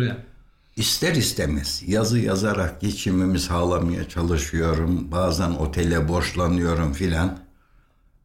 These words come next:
Speaker 2: Epey uzun bir macera da.
Speaker 1: Hı hı.
Speaker 2: Ebru'yu öğrenmeye başlıyoruz. Benim kafamda halen Oktay Sinanoğlu Hoca var.
Speaker 1: Allah Allah.
Speaker 2: Ya bir arada düşünüyorum ki,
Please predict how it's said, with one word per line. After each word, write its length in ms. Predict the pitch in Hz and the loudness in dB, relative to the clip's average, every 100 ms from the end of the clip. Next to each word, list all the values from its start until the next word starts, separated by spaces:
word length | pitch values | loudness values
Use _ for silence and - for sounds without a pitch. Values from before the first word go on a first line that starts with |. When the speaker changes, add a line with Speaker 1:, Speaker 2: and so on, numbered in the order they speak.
| _ | _
Speaker 2:
Epey 260 | 165 - 98 | -4 0 0
uzun 400 | 87 87 107 87 | 0 2 2 2
bir 80 | 76 | 2
macera 640 | 80 80 82 85 80 113 | 0 0 0 -2 0 -2
da. 60 | - - - | -4 -10 -4
Speaker 1:
Hı 60 | 120 | -2
hı. 80 | 113 120 - - - | 0 -2 -6 -8 0
Speaker 2:
Ebru'yu 540 | 101 85 80 80 76 71 | 2 2 0 0 0 0
öğrenmeye 800 | 85 92 87 80 78 76 67 62 | 0 2 2 2 0 -2 -4 -6
başlıyoruz. 800 | 80 80 - 98 92 78 101 85 | -6 -6 -2 0 2 0 -2 -2
Benim 380 | 85 90 76 - | 0 2 0 0
kafamda 680 | - 78 87 87 78 73 69 | -4 -2 0 2 2 0 -2
halen 340 | 82 85 113 - | -2 0 0 0
Oktay 420 | 80 73 - 92 | -4 -6 -4 -2
Sinanoğlu 640 | 78 78 71 71 67 67 69 | -2 -2 0 0 0 -4 -6
Hoca 240 | 67 - - | -8 -8 -4
var. 260 | 120 147 139 120 | 0 0 2 0
Speaker 1:
Allah 60 | 113 | -2
Allah. 460 | - 123 - 131 131 131 - - - - - - - - - - | -4 -6 -6 -6 -6 -8 -12 -20 -20 -20 -20 -20 -20 -20 -20 -4
Speaker 2:
Ya 280 | 104 123 123 | 0 2 2
bir 140 | 262 | 2
arada 400 | - 147 143 143 | 2 0 0 0
düşünüyorum 640 | 104 - 117 143 165 254 233 | 0 0 2 2 2 2 2
ki, 380 | - 139 - | 2 -2 -2